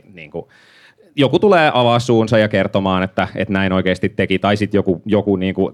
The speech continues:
kansanedustaja saattaa kertoa, että niin, no, niin kulkikin takakontissa, entäs sitten? Et, et, mut, et,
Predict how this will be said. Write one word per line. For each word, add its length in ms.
kansanedustaja 720
saattaa 420
kertoa, 400
että 120
niin, 240
no, 220
niin 260
kulkikin 480
takakontissa, 680
entäs 280
sitten? 280
Et, 260
et, 180
mut, 280
et, 200